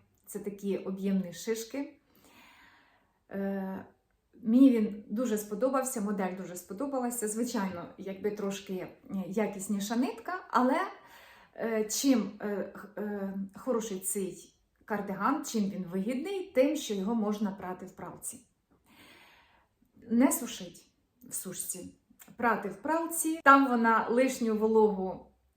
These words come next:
е, викрутить, забере. І потім досушувати бажано на горизонтальній поверхні. Ну, як і всі, е, в'язані вироби,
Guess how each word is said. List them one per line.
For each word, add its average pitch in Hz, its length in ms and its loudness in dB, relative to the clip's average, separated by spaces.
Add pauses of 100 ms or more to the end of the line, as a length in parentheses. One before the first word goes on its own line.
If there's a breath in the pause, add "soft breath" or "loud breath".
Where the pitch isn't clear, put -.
е, 185 540 -6
викрутить, 247 640 2
забере. 202 500 -2 (880 loud breath)
І 320 360 0
потім 226 440 0
досушувати 208 1040 -4 (120)
бажано 214 520 2
на 190 140 2
горизонтальній 185 720 -4
поверхні. 170 640 -12
Ну, 254 440 2
як 208 220 2 (120)
і 202 100 -6
всі, 214 460 -2
е, - 440 -10
в'язані 196 500 0
вироби, 185 480 -4